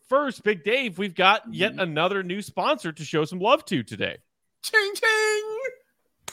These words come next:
Speaker 2: Yes! More sponsors, baby, and we love it. And this one, y'all, is something you can use 'cause it's pins and aces. You heard me, pins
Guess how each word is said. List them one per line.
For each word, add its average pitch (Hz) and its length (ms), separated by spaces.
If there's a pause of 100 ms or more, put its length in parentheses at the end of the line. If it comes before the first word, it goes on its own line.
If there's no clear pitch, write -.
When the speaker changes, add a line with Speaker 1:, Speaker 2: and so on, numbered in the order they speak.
Speaker 2:
Yes! 302 600 (200)
More 190 180
sponsors, 170 500
baby, 147 320
and 127 100
we 131 120
love 147 280
it. 110 140 (220)
And 123 200
this 214 200
one, 127 160
y'all, 120 360 (120)
is 131 120
something 120 220
you 117 80
can 98 180
use 120 280
'cause - 160
it's 98 160
pins 156 560 (260)
and 123 140 (100)
aces. 131 600 (140)
You 240 180
heard 226 280
me, 226 200
pins 403 380